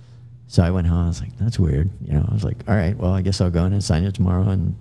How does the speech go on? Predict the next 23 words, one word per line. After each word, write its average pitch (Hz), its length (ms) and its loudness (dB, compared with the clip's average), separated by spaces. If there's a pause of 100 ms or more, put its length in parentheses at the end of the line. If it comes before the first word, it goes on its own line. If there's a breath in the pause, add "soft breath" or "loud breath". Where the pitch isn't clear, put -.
(100)
two 90 120 2
weeks, 90 240 0
I'll 87 120 2
be 87 160 0
in 82 160 0
basic." 92 400 0 (840 loud breath)
And, 92 260 4
uh, 87 320 2 (120)
as 95 180 2
I 95 80 2
was 90 200 0
leaving 104 280 2
the 95 80 2
house, 107 520 0 (280)
the 98 120 2
phone 143 240 2
rings. 80 380 -2 (300)
And, 78 680 2 (240)
um, 78 580 2
so 87 160 0
I 78 80 2
answer 80 320 0
it, 90 200 -2